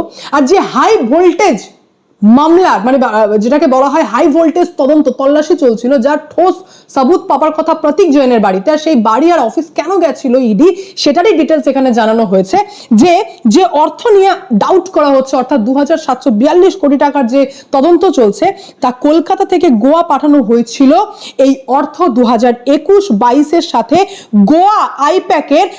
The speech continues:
কার্যক্রমকে সমর্থন দেওয়ার জন্য আর কান্তিলাল নামে একটি সংস্থাকে জটিল হাওয়ালা নেটওয়ার্কের মাধ্যমে এই টাকাটি পাঠানো হয়েছিল।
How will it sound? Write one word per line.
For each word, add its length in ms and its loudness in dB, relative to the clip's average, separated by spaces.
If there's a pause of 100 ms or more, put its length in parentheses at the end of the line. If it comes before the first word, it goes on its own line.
(140)
কার্যক্রমকে 920 0 (160)
সমর্থন 680 0
দেওয়ার 340 0
জন্য 480 2 (240)
আর 500 0
কান্তিলাল 760 2 (220)
নামে 360 2 (120)
একটি 320 0
সংস্থাকে 800 -2 (300)
জটিল 520 0
হাওয়ালা 500 0
নেটওয়ার্কের 600 0
মাধ্যমে 540 0
এই 80 0
টাকাটি 420 -4
পাঠানো 380 -6
হয়েছিল। 380 -2